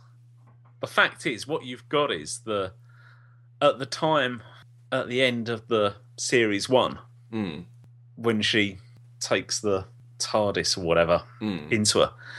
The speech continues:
Speaker 1: she does send the messages through time, doesn't she?
Speaker 2: She does, yeah.
Speaker 1: Which, all right, we then go through, we've then realised we've gone through, um, we go through that series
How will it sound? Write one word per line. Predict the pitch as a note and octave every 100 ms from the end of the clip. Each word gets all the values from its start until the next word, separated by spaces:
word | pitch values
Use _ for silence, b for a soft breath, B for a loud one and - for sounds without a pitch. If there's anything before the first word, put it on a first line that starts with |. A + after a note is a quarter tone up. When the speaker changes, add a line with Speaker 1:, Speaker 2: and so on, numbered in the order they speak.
| B B
Speaker 1:
she | - C#3
does | D#3+ D3+
send | - C#3 B2+ A#2
the | C3 B2+
messages | C#3 C#3 A#2 A2+ G#2
through | - A#2+ A2
time, | - B2+ F#2+ F2
doesn't | G#2+ A2 -
she? | F#2 D#2 - - -
Speaker 2:
She | -
does, | G2 G2 D#2+ - -
yeah. | F#2+ D2 B1 - -
Speaker 1:
Which, | B2+ B2 - - - - - - -
all | A#2+
right, | A#2 A2+ A2
we | A#2
then | A#2+ A2 A2
go | A2+ G#2+
through, | G#2+ A2+ G#2 G#2 -
we've | A#2 G#2
then | A#2 G#2+
realised | G#2+ G2+ G2 F#2+
we've | G#2 F#2
gone | G#2+ G2 F#2+
through, | - G2 F#2+ F#2 - - - G2
um, | G2 F#2+ F#2 F#2 F2 b b b b b - - - - -
we | F#2
go | G#2+
through | - G2
that | F#2 -
series | - G2+ E2+ D#2+ -